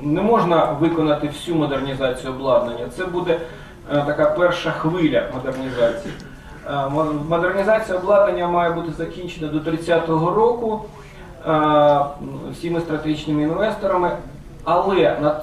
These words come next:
на цей час уже не сім блоків будуть працювати, триста, на, на, мати напрацювання триста тисяч годин, а гра-, на-, багато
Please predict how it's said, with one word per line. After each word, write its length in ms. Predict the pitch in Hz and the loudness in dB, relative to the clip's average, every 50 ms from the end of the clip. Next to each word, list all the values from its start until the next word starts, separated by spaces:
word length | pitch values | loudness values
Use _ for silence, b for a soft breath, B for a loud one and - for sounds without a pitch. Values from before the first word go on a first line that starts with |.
| - - 165 | -10 -6 -2
на 120 | 180 180 | -2 -2
цей 280 | 180 - 208 202 208 208 | 0 0 -2 -2 -2 -2
час 380 | - - 226 226 220 214 220 - - - | -6 -2 0 2 2 2 2 0 -6 -8
уже 360 | 165 160 160 165 190 196 196 | -8 -8 -6 -2 2 2 2
не 120 | 196 202 196 | 2 2 -2
сім 260 | - - 247 240 220 | -4 -4 -4 -4 -2
блоків 360 | 190 185 175 170 160 147 139 | -2 0 0 0 -2 -4 -4
будуть 260 | 143 143 143 135 - | -4 -4 -4 -4 -4
працювати, 580 | - 147 143 - - 147 143 139 135 127 127 123 - | -4 -4 -4 -4 -2 0 2 2 2 2 0 -4 -6
триста, 280 | 139 139 139 - - 143 | -6 -6 -6 -6 -4 -2
на, 200 | 143 151 151 147 | 2 4 4 6
на, 120 | 151 147 | 6 4
мати 380 | 151 151 156 151 151 147 147 147 | 2 4 4 4 4 4 4 4
напрацювання 680 | 147 147 147 151 151 - - 160 151 147 143 135 127 - 131 | 2 2 2 0 -2 -2 0 0 2 2 2 0 -2 -4 -6
триста 220 | 131 131 - 139 | -8 -10 -10 -10
тисяч 300 | 135 143 139 139 135 123 123 131 135 | -12 -12 -12 -10 -10 -10 -10 -8 -8
годин, 220 | 143 135 123 117 - - - - | -8 -8 -8 -8 -10 -10 -8 -6
а 80 | - | -4
гра-, 320 | 127 170 208 196 170 175 170 | 0 2 4 4 4 4 2
на-, 240 | 165 160 160 165 | 2 2 2 2
багато 460 | 165 160 156 165 175 185 196 196 190 | 0 0 2 2 4 4 4 4 2